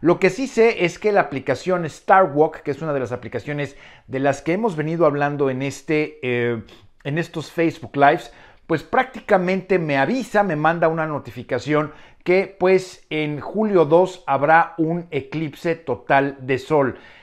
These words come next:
Entonces, bájense la aplicación Star Walk dos, la platicamos el día de ayer, y bueno, esta aplicación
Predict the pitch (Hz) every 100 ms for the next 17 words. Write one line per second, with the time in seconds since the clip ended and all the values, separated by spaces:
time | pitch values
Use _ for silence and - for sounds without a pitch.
0 | _ - 151 233 226 233 226 - _ -
1 | 139 277 294 311 277 202 - 156 151 139
2 | 156 165 208 - - 185 151 170 175 -
3 | 131 123 156 - - - _ - 135 123
4 | 127 120 160 165 165 123 123 147 147 135
5 | 131 156 214 - - - - - 143 170
6 | 165 170 175 180 208 - 135 139 - 160
7 | 160